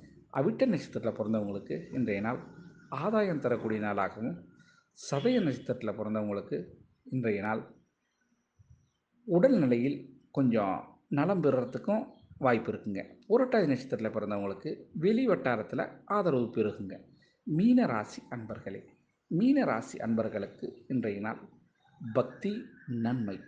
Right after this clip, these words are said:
ஆமாங்க, பக்தியும் உண்டு, அதே நேரத்துல இறை நன்மையும் உங்களுக்கு கிடைக்கிறதுக்கு வாய்ப்பு இருக்குங்க.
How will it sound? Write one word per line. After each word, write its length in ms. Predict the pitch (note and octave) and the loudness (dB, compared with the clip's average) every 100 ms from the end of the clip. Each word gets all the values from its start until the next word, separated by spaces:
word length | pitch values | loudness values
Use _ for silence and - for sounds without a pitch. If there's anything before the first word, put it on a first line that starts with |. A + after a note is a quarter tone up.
| - | -8
ஆமாங்க, 380 | G#2 F2 F2 - - - _ _ A#2 | -6 -6 -8 -12 -20 -20 _ _ -12
பக்தியும் 500 | A2+ - E3 F3+ E3 | -12 -6 0 2 2
உண்டு, 500 | D3 E3+ C#3+ - - | 2 2 0 -2 -8
அதே 200 | - C3 | 0 2
நேரத்துல 380 | B2+ A2+ C#3 G3+ - _ _ _ | 2 0 -4 -8 -8 _ _ _
இறை 340 | C#3+ D#3+ F3 | 0 4 4
நன்மையும் 460 | D3 A#2+ B2 B2 C#3 | 4 4 4 4 2
உங்களுக்கு 400 | B2 A2 A2+ A#2 | 2 0 0 -4
கிடைக்கிறதுக்கு 340 | G#2 G#2 - | -4 -4 -4
வாய்ப்பு 320 | A#2 G2+ F#2 - | -4 -4 -6 -12
இருக்குங்க. 460 | - F#2 F#2 - | -12 -12 -12 -16